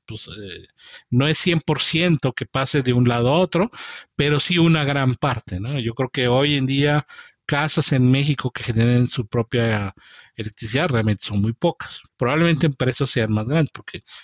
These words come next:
las empresas son un poco distintas, pero casas, habitación que generen su propia energía es muy poco.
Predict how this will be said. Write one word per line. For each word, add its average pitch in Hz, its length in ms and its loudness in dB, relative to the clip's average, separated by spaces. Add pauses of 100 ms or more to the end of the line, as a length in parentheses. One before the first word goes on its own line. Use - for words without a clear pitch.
las - 140 -4
empresas 104 280 -2
son 117 100 -2
un 107 40 -10
poco 113 160 -12
distintas, 113 360 -4
pero 98 260 -6
casas, 165 420 -2
habitación 131 560 -4 (360)
que 117 100 -10
generen 113 340 0
su 139 140 -2
propia 131 240 -4
energía 143 300 -2
es 101 80 -4
muy 120 160 0
poco. - 320 -4